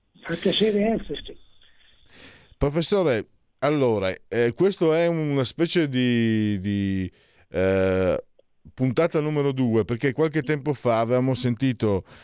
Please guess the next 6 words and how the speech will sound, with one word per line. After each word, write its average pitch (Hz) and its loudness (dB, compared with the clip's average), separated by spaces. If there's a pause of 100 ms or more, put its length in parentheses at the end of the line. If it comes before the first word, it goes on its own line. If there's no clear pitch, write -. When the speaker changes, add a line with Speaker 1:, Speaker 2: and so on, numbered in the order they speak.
(120)
Speaker 2:
la 104 2
professoressa 120 -2
Stucchi 151 -4
che 123 -2
aveva 120 2
scritto 113 -2